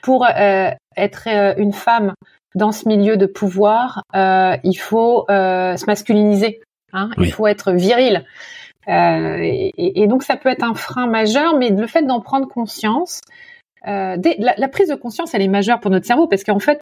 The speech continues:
Speaker 1: plus on prend conscience d'un mécanisme, moins on est sous son emprise. Ça,
Speaker 2: Oui,
Speaker 1: c'est
Speaker 2: c'est ça, en
Speaker 1: vraiment
Speaker 2: fait.
Speaker 1: un, important.
Speaker 2: Oui. Avec tout ce que
Speaker 1: Ouais.
Speaker 2: t'amènes, c'est ça, en fait. Ouais, la prise de conscience,
Speaker 1: Et
Speaker 2: euh,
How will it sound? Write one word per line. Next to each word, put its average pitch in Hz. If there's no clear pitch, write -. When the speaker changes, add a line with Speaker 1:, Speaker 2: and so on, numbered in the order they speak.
Speaker 1:
plus -
on 254
prend 226
conscience 226
d'un 196
mécanisme, 208
moins 240
on 233
est 226
sous 214
son 208
emprise. 175
Ça, 151
Speaker 2:
Oui, 151
Speaker 1:
c'est 170
Speaker 2:
c'est 170
ça, 139
en 135
Speaker 1:
vraiment 98
Speaker 2:
fait. 180
Speaker 1:
un, 170
important. 175
Speaker 2:
Oui. -
Avec 104
tout 151
ce -
que -
Speaker 1:
Ouais. 175
Speaker 2:
t'amènes, 123
c'est -
ça, 143
en 123
fait. -
Ouais, 104
la 98
prise 120
de 113
conscience, 127
Speaker 1:
Et 113
Speaker 2:
euh, 95